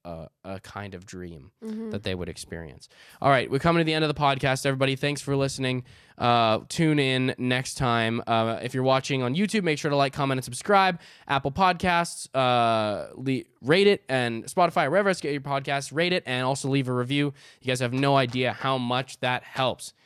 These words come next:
Speaker 1: It helps out so much when we, uh, when we get those rates, uh, and when we get those reviews. Uh, it definitely, uh, helps our ranking. So appreciate everybody for listening. Thank you very much, Lena, for,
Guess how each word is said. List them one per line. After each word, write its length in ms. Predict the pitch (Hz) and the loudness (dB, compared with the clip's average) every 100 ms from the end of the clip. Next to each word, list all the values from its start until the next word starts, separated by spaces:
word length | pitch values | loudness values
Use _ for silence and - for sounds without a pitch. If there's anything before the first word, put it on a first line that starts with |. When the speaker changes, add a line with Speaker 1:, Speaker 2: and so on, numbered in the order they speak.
| _ - | _ -6
Speaker 1:
It 100 | 120 | -2
helps 240 | 135 - | -2 0
out 140 | 123 | -2
so 220 | - 156 143 | 0 2 4
much 260 | 123 117 | 2 0
when 120 | 123 | -4
we, 300 | 120 117 117 - | -2 -2 -4 -2
uh, 340 | 110 107 101 | 0 0 -2
when 100 | 107 | -2
we 100 | 117 | -2
get 180 | 117 113 | -2 -2
those 280 | 110 110 107 | -2 -4 -6
rates, 480 | 90 110 113 117 - - _ _ _ | -6 -2 -2 -4 -12 -18 _ _ _
uh, 260 | 110 110 104 | -2 0 0
and 260 | 113 113 110 | -2 -2 -2
when 80 | 110 | -2
we 100 | 110 | -2
get 160 | 101 - | -4 -4
those 200 | 101 107 | -6 -6
reviews. 480 | 104 101 87 - - | -6 -6 -6 -8 -6
Uh, 260 | 101 92 | -4 -2
it 100 | 101 | -4
definitely, 600 | 110 104 107 101 98 95 - | -4 -4 -6 -8 -8 -10 -10
uh, 300 | 92 87 82 | -8 -6 -8
helps 480 | - 104 95 - - | -4 -4 -4 -8 -8
our 380 | 98 98 95 92 | -2 0 0 -4
ranking. 600 | - 98 90 92 87 85 | -6 -6 -6 -6 -10 -12
So 360 | - 104 101 92 - - | -8 -4 -4 -6 -12 -20
appreciate 380 | - 160 151 151 | -4 -2 0 2
everybody 200 | 139 143 | 2 0
for 100 | 139 | 0
listening. 320 | 147 165 185 165 | 0 0 -2 -2
Thank 180 | 139 | -2
you 60 | 131 | 0
very 140 | 131 131 | 0 0
much, 220 | 131 - | 0 0
Lena, 240 | 135 131 | -2 -2
for, 300 | - 127 117 | -2 0 0